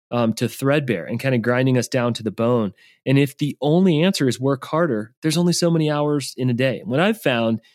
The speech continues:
is, usually working harder, there's actually a laziness there, that when I'm just saying, "I'm gonna do more and more and more and more and more," um,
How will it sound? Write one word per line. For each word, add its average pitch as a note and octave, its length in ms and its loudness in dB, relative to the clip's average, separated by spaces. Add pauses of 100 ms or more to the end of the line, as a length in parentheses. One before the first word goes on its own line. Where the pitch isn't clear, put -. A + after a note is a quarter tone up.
(240)
is, A#2+ 300 -6
usually F3+ 420 4
working C#3+ 420 0
harder, B2+ 540 0 (300)
there's C#3+ 180 2
actually F#3+ 300 2
a B2+ 60 2
laziness B2 760 0
there, F2+ 320 -8 (560)
that B2 320 -4
when B2 160 0
I'm D3 240 0
just C3 560 -2 (220)
saying, B2+ 280 0
"I'm C3+ 80 0
gonna C#3 160 2
do C3 240 2
more C#3 320 2
and B2+ 100 0
more B2+ 200 2
and A#2 100 0
more B2+ 220 0
and A#2+ 80 0
more B2 180 0
and A2+ 100 -2
more," B2+ 440 0 (320)
um, B2 360 0